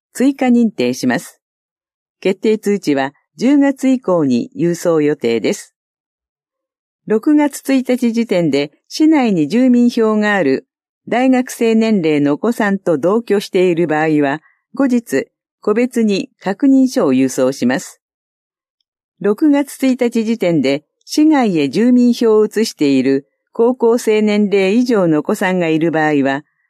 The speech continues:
加算申請が必要となるため、該当する方は必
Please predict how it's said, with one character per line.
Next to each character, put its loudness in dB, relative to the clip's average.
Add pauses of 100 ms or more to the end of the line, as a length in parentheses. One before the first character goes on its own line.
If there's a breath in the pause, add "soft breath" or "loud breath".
(240)
加 -6
算 0
申 0
請 -2
が -2
必 -8
要 2
と -4
な -2
る -4
た -4
め、 -4 (400)
該 -2
当 0
す -4
る -2
方 -2
は -4 (200 soft breath)
必 -2